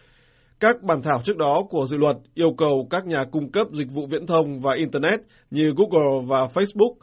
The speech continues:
phải đặt máy chủ của họ ở Việt Nam. Đòi hỏi đó đã bị hủy bỏ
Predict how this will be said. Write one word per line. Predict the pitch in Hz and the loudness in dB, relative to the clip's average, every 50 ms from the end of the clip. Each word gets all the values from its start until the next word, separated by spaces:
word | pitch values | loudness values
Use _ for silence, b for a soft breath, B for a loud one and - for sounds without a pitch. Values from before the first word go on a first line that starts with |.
| b b b b b | b b b b b
phải | _ - 160 147 139 123 131 | _ 0 0 0 0 0 -2
đặt | 151 139 - | -4 -4 -4
máy | 135 139 143 156 156 | -4 -2 -2 -2 0
chủ | - 202 170 143 - | 0 0 -2 0 -2
của | - 131 | -4 -2
họ | 143 143 143 104 - | 0 0 0 0 -2
ở | 127 139 123 | -6 -4 -4
Việt | 139 123 | -2 -2
Nam. | 151 151 151 139 127 - - _ _ _ _ _ _ _ _ _ _ - | 0 0 0 -2 -4 -10 -16 _ _ _ _ _ _ _ _ _ _ 0
Đòi | 165 165 175 | 2 2 4
hỏi | 170 151 135 | 4 2 2
đó | 139 139 143 160 190 220 | 2 4 4 4 2 2
đã | 190 202 190 | 0 -4 -4
bị | 175 | -6
hủy | 151 147 160 156 139 117 120 | -4 -2 0 0 0 0 0
bỏ | 139 143 139 123 113 | 2 2 2 2 0